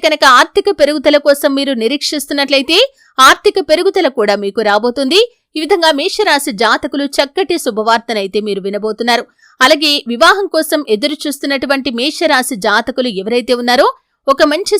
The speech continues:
సంబంధం మీ ముందుకు వచ్చి అతి త్వరలో వివాహం జరిగే అవకాశాలు కూడా కనిపిస్తున్నాయి. ఎంతో కాలంగా మీరు చక్కటి భాగస్వామి కోసం ఎదురు చూస్తున్నారు. ఆ కలను ఇప్పుడు మీరు సాకారం చేసుకునే అవకాశాలైతే కనిపిస్తున్నాయి. అలాగే మేషరాశి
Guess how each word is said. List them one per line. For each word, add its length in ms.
సంబంధం 380
మీ 60
ముందుకు 240
వచ్చి 220
అతి 260
త్వరలో 280
వివాహం 360
జరిగే 300
అవకాశాలు 540
కూడా 220
కనిపిస్తున్నాయి. 600
ఎంతో 180
కాలంగా 400
మీరు 160
చక్కటి 460
భాగస్వామి 680
కోసం 280
ఎదురు 200
చూస్తున్నారు. 440
ఆ 20
కలను 280
ఇప్పుడు 280
మీరు 220
సాకారం 560
చేసుకునే 460
అవకాశాలైతే 720
కనిపిస్తున్నాయి. 580
అలాగే 240
మేషరాశి 560